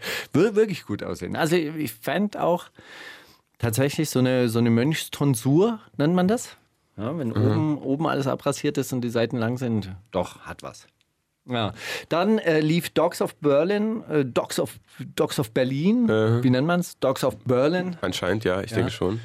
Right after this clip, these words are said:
Speaker 2: Wenn da Dogs und of Englisch ist, dann sollte Berlin vielleicht auch Englisch sein.
Speaker 1: Dogs of Berlin lief an. Äh, Lisa, me-, unsere Lieblings-Broadway-Weiß-Kollegin
Speaker 2: Ja, ja.
Speaker 1: Lisa hat,
Speaker 2: Ludwig.
Speaker 1: äh,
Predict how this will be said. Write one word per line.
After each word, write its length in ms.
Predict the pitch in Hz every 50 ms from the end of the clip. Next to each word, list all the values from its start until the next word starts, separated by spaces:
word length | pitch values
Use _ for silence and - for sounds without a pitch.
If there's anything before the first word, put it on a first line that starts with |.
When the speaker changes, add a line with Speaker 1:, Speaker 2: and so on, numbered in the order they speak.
| - -
Speaker 2:
Wenn 100 | - 85
da 80 | 90 90
Dogs 280 | 87 - 98 107 -
und 100 | - - -
of 300 | - - 98 - - - - _ _
Englisch 260 | - 92 92 104 110
ist, 180 | - - -
dann 140 | 92 90 90
sollte 220 | 85 90 92 - -
Berlin 260 | 90 92 92 95 95
vielleicht 280 | - - 87 - - -
auch 100 | 95 -
Englisch 260 | - - 104 104 107
sein. 120 | 104 98 101 107 - 98
Speaker 1:
Dogs 240 | 117 110 107 -
of 140 | 135 110 -
Berlin 520 | - 120 110 117 131 147 165 170 180 170 147
lief 280 | 160 151 147 165 147 -
an. 380 | 147 147 143 165 185 190 180 - - _ _ _ _ _ _ -
Äh, 200 | 131 123 127 131
Lisa, 680 | 123 139 151 165 196 190 156 143 160 185 185 180 175 - _ _ _ _ _ _ _ _ _ _ _ -
me-, 380 | - 113 117 - - - - -
unsere 460 | 156 151 143 127 127 127 123 120 120 113
Lieblings-Broadway-Weiß-Kollegin 2500 | 117 120 123 139 143 147 147 143 139 120 110 - - - - - - - - - 123 123 123 127 123 123 123 120 123 117 107 110 117 123 117 - - - _ - - 123 120 123 127 117 120 120 120
Speaker 2:
Ja, 140 | - 104 101
ja. 100 | - -
Speaker 1:
Lisa 300 | - - 139 139 143 143 131
hat, 140 | 131 131 -
Speaker 2:
Ludwig. 380 | - 151 - - - - -
Speaker 1:
äh, 20 | -